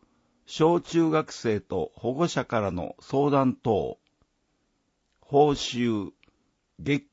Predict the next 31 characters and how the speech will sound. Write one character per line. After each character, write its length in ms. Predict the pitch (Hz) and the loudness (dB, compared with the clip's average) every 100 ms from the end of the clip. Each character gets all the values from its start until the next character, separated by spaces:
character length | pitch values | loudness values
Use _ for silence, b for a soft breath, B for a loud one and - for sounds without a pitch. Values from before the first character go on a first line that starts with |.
| - | 0
給 260 | 139 139 | 4 4
二 220 | 120 160 | 4 2
十 200 | 160 156 | 2 2
三 340 | 117 117 123 131 | 2 0 2 4
万 260 | 110 87 85 | 2 0 -4
二 160 | 107 | -6
千 300 | 107 151 151 | -2 0 4
円 220 | 143 139 131 | 4 4 2
程 320 | 143 123 90 | 2 2 0
度。 220 | 67 - _ _ _ _ _ _ _ _ _ _ _ _ - | -4 -10 _ _ _ _ _ _ _ _ _ _ _ _ -6
申 300 | 110 143 156 | 0 2 2
し 120 | - | 0
込 160 | - 131 | 0 4
み、 300 | 123 113 - _ _ _ _ _ - | 4 2 -4 _ _ _ _ _ -6
電 320 | 120 156 160 | 0 2 4
話 140 | 151 | 4
で 300 | 143 135 - - - | 4 0 -2 -10 -6
教 260 | 147 165 170 | 0 2 2
育 240 | - 160 | 0 -4
セ 200 | - 147 | 0 2
ン 120 | 131 | 2
タ 300 | - 73 58 - _ _ _ _ _ _ | 0 -8 -8 -14 _ _ _ _ _ _
ー、 40 | - _ _ _ - | -20 _ _ _ -8
六 380 | 117 117 156 | -6 -2 2
二 280 | 160 185 156 | 2 4 4
六 300 | 120 110 - | 4 2 -2
の 240 | 80 65 - _ _ - | -6 -6 -12 _ _ -4
四 380 | 120 147 156 151 | 2 4 4 2
四 360 | 165 131 80 | 2 2 0
零 380 | 98 135 135 127 | 2 4 6 4
零。 380 | 117 87 64 | 2 0 -4